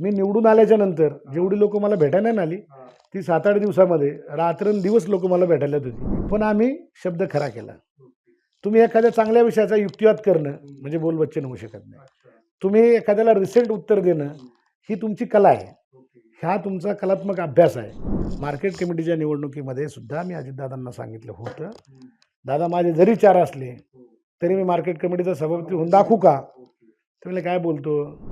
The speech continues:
Speaker 2: जेव्हा तुम्ही तुरुंगामध्ये गेला, तर तुरुंगामधलं कसं होतं? कोण कोण तुमच्यावर? डीएसके होते, अनिल भोसले होते, काय नक्की कसं होतं तुमचं?
Speaker 1: तिथं कसं आहे,
Speaker 2: हां.
Speaker 1: तिथे असे वाड आहेत.
Speaker 2: बरं.
Speaker 1: आता डीएसके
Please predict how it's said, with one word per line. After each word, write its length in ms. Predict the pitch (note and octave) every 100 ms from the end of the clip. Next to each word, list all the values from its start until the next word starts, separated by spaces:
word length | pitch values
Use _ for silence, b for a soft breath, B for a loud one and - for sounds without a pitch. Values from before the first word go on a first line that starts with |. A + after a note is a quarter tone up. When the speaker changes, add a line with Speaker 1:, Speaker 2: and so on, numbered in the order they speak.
| - -
Speaker 2:
जेव्हा 400 | - F#3 G3+ A3+
तुम्ही 380 | A3 G#3+ G#3 G#3
तुरुंगामध्ये 580 | - E3+ F3 F3 E3 D#3
गेला, 180 | D3+ C#3+
तर 180 | D3+ D3+
तुरुंगामधलं 540 | E3 F#3+ G#3 G3+ F#3+
कसं 220 | G3 G#3
होतं? 160 | E3 D3
कोण 180 | F3 F#3
कोण 220 | D3+ D3+
तुमच्यावर? 260 | - E3+
डीएसके 440 | D3 D3+ E3 - E3
होते, 540 | - - D3 C#3+ C#3+ _ _ -
अनिल 360 | - D3 D#3
भोसले 340 | C#3 B2+ B2 D3+
होते, 640 | C3+ B2+ D3 C#3+ C#3 C#3 _ _ _ -
काय 260 | F3 F3+
नक्की 320 | D3+ D3+ -
कसं 240 | - - G3+
होतं 260 | E3 D3+
तुमचं? 180 | - -
Speaker 1:
तिथं 260 | A3 G#3+ A#3+
कसं 260 | A#3+ A#3+
आहे, 200 | G3+ D3+
Speaker 2:
हां. 480 | D#3+ - - _ _
Speaker 1:
तिथे 160 | F#3+ G#3
असे 160 | F#3
वाड 300 | G3+ E3+ D#3+
आहेत. 340 | A#2+ G#2 _ B2 C3+
Speaker 2:
बरं. 320 | C#3 C3+ _ _ _ _ _ _ - _ _ _ -
Speaker 1:
आता 220 | C#3 F#3
डीएसके 960 | F3 D#3 E3+ G#3 G#3 A3 G#3+ G#3+ -